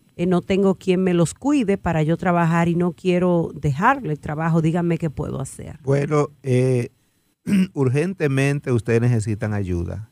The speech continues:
Speaker 2: Yo pienso que en ese tipo de situación, esa no es una conducta apropiada,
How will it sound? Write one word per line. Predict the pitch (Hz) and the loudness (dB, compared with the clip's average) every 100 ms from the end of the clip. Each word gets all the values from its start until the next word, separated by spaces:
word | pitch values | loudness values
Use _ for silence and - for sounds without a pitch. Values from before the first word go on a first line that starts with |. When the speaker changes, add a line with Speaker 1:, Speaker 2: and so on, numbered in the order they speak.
| - | -8
Speaker 2:
Yo | 98 95 | -6 0
pienso | 117 120 127 113 | 0 0 0 -4
que | - 107 104 98 - _ _ _ | -2 2 2 2 -6 _ _ _
en | 104 104 | -2 0
ese | 113 120 | 2 0
tipo | 113 117 120 | 0 -2 2
de | 113 | 2
situación, | 113 107 107 98 123 120 | 2 -2 -2 -2 -2 -2
esa | 113 123 | 0 2
no | 127 | 2
es | 120 | 2
una | 120 113 | 2 -2
conducta | 110 101 95 113 - 95 | -2 -2 -2 -6 -6 -12
apropiada, | - 90 - 123 135 110 127 | -8 -10 -4 0 2 0 -4